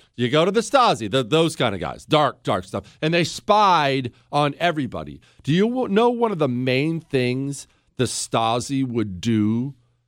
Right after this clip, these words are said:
to their opponents? One of the main things. See, when I say Stasi or secret police, you picture dragging someone out of the house in the middle of the night and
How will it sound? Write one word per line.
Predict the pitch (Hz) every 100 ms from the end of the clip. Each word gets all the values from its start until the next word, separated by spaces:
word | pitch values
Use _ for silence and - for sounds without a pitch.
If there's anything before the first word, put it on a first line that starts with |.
| _
to | - 147
their | 120 113
opponents? | 107 117 101 104 135 - - - _ _ _
One | 143 175
of |
the | 156
main | 151 175 196 190
things. | 185 117 - _ _ _ _ _ -
See, | 196
when | 175 185
I | 247
say | 240 233
Stasi | 202 - 170 160 117 113
or | 110
secret | - 196 165 -
police, | 131 143 117 135
you | 190
picture | 226 226 202 - 170 127 - _ _
dragging | 107 175 208 175 165
someone | 131 180 151 147
out | 143 139
of | 131
the | 113
house | 165 180 139 160
in |
the | 135
middle | 131 196 185
of | 156
the | 139
night | 147 208 175 131
and | 120